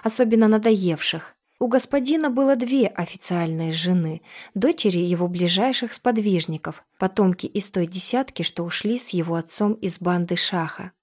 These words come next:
и около тридцати разновозрастных наложниц.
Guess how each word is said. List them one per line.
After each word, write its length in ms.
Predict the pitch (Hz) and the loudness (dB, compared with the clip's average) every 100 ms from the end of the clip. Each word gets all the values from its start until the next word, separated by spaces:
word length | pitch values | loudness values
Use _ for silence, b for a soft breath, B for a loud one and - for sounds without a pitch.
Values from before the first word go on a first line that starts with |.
| _ _ | _ _
и 80 | - | 2
около 400 | 320 320 269 247 | 4 4 4 4
тридцати 720 | 240 233 226 233 226 262 320 | 2 0 0 0 0 0 0
разновозрастных 960 | - 202 185 180 180 185 180 - 214 - | 2 2 2 2 0 -2 -2 0 -2 2
наложниц. 720 | 214 208 170 156 160 160 - | 2 2 0 -4 -8 -12 -16